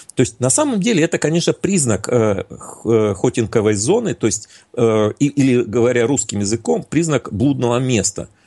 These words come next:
То есть люди очень часто рассказывают, э, что они, да, не знают это место, они, они знают с-, как свои пять пальцев, но вот, вот в этот раз я шел, шел, шел и оказался, а, не-, непонятно почему, совершенно в другом месте.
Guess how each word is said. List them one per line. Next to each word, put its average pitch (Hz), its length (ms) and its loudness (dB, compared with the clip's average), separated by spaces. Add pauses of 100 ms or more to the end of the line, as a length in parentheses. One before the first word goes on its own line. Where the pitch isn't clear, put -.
(120)
То - 80 -6
есть - 140 -4
люди 180 480 2 (200)
очень 175 380 0
часто 98 380 -4
рассказывают, 98 640 -2
э, 90 300 -2
что - 220 -2
они, 104 240 0
да, 92 200 0
не 143 120 0
знают 190 380 0
это 95 200 -4
место, 85 360 -6
они, 101 260 -4 (360)
они 113 560 2
знают 120 320 2
с-, - 100 -4
как - 180 -2
свои 135 220 0
пять 143 260 -2
пальцев, 269 400 0
но 135 100 0
вот, 139 200 0
вот 135 280 0
в 123 60 2
этот 156 260 -2
раз 135 200 -2
я 135 100 -4
шел, 131 240 -2
шел, 151 200 -2
шел 254 280 0
и - 60 2
оказался, 143 680 -2
а, 101 240 0
не-, 113 260 -2
непонятно 113 580 0
почему, - 540 -2 (120)
совершенно 175 420 0
в 110 60 -4
другом 117 360 0
месте. 117 400 -2